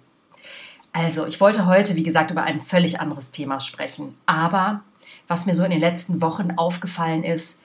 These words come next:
ist, dass ich ganz, ganz oft unkonzentriert bin, ist, dass ich, äh, mich total überlastet und müde fühle,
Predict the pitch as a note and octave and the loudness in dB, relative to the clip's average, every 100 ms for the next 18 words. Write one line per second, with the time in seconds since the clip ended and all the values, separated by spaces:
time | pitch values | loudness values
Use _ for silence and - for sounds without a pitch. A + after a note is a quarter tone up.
0 | _ _ _ - F3 F3+ - F3 - - | _ _ _ -6 -4 -4 -6 -6 -10 -10
1 | _ _ - F3 G#3 A3 G#3+ F#3+ F3 F3+ | _ _ 0 2 4 2 2 2 0 -4
2 | - - A3 G#3 F3+ E3+ E3 D#3+ - D#3+ | -8 -4 -2 0 0 -2 0 -2 -2 -2
3 | D3+ - D#3 D3+ D3+ - _ _ - - | -2 -2 -2 -2 -6 -10 _ _ -20 -20
4 | _ G#3+ F3+ F3+ D#3+ - F3 - - E3+ | _ 0 0 0 -4 -4 -8 -8 -8 -8
5 | D3 D#3 D#3 - F3 - G#3 A3 F3+ E3 | -6 -6 -6 -6 -6 -4 -4 -2 0 2
6 | F3+ - - F3+ E3 - E3 D#3+ - F3 | 2 0 0 0 -2 -2 -2 -2 -2 4
7 | F3 G#3+ C4 F#3+ - G3 F3 E3 D#3+ F3 | 8 8 6 0 -4 0 2 2 2 -4